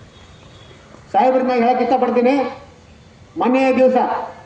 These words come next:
ಒಂದು ಮನವಿ ಕೊಡಕ್ಕೆ ಹೇಳಿದ್ರು ಸಾಹೇಬ್ರಿಗೆ, "ಮನವಿ ಕೊಡ್ತೀವ್ರಿ, ಕೊಟ್ಟು ಕಳ್ಸ್ರಿ ಸಾಹೇಬ್ರಿಗೆ" ಅಂತ ಹೇಳಿ. ಅವರು ಎ ಡಬ್ಲ್ಯೂ ಮೇಡಮ್ ಅವ್ರು ಅದಾರ, ಮೇಡಮ್ ಅವ್ರಿಗೆ ಕೊಡ್ರಿ.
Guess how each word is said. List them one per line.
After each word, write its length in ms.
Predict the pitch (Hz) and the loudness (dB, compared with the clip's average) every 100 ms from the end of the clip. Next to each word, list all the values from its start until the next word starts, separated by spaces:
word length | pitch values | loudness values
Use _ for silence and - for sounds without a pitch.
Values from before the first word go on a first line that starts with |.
| - - - - - - _ - | -20 -20 -20 -20 -20 -20 _ -2
ಒಂದು 140 | 226 | 0
ಮನವಿ 260 | 220 240 277 | 2 2 0
ಕೊಡಕ್ಕೆ 320 | 262 262 254 | 0 0 2
ಹೇಳಿದ್ರು 260 | 240 226 - | 2 0 0
ಸಾಹೇಬ್ರಿಗೆ, 280 | 190 175 262 | 0 -2 -2
"ಮನವಿ 340 | 311 233 247 | -2 -2 0
ಕೊಡ್ತೀವ್ರಿ, 480 | 226 220 220 226 220 | -2 -2 0 0 -2
ಕೊಟ್ಟು 220 | 196 196 | -6 -4
ಕಳ್ಸ್ರಿ 260 | 190 180 165 | -2 0 2
ಸಾಹೇಬ್ರಿಗೆ" 300 | 160 147 139 | 2 2 0
ಅಂತ 100 | 131 | -4
ಹೇಳಿ. 140 | 113 - - - - - _ - - _ - - - - - - - - - | -10 -14 -20 -20 -20 -20 _ -20 -20 _ -20 -20 -20 -20 -20 -20 -20 -16 -4
ಅವರು 480 | 196 240 240 233 220 | 0 2 0 0 0
ಎ 100 | 240 | 0
ಡಬ್ಲ್ಯೂ 220 | 233 226 | 2 2
ಮೇಡಮ್ 260 | 214 220 220 | 2 2 2
ಅವ್ರು 120 | 208 | 0
ಅದಾರ, 280 | 214 233 196 | 0 -2 -2
ಮೇಡಮ್ 180 | 190 | -2
ಅವ್ರಿಗೆ 180 | 190 175 | -2 -4
ಕೊಡ್ರಿ. 380 | 165 143 - | -4 -6 -8